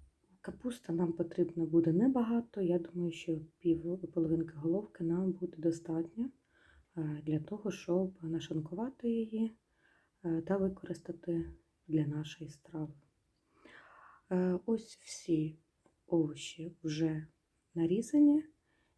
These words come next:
і ми готуємо далі. Бульйон наш ще вариться, а ми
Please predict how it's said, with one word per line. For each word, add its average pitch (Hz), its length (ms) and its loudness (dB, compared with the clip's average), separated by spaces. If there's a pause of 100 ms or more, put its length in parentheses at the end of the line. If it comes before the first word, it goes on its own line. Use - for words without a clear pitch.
і 151 120 -4
ми 240 340 4 (720)
готуємо 196 540 -2 (500)
далі. 156 360 -4 (440)
Бульйон 175 400 6
наш 156 400 -2
ще - 260 -16
вариться, 185 680 -2 (480)
а 151 140 -4
ми 196 280 2